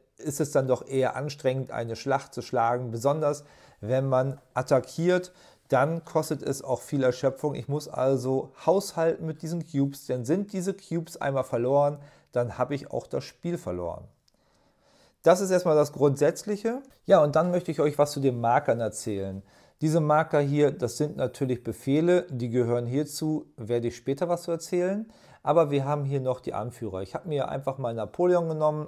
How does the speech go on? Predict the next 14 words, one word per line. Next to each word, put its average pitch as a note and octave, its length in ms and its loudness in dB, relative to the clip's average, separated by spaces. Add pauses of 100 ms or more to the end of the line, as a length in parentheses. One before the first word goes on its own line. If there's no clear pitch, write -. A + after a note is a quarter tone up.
und D3+ 200 -6
ich C#3 200 -10
nehme B2+ 160 -8
mir B2 100 -8
nochmal A2+ 320 -8
so G2+ 120 -12
einen G2+ 80 -12
Unteranführer B2 1600 -6
hier. G#2+ 440 -6 (420)
Anführer F2 460 -14
ist E2 120 -14
auch F2 100 -12
ein F2 100 -16
komisches, F2+ 320 -18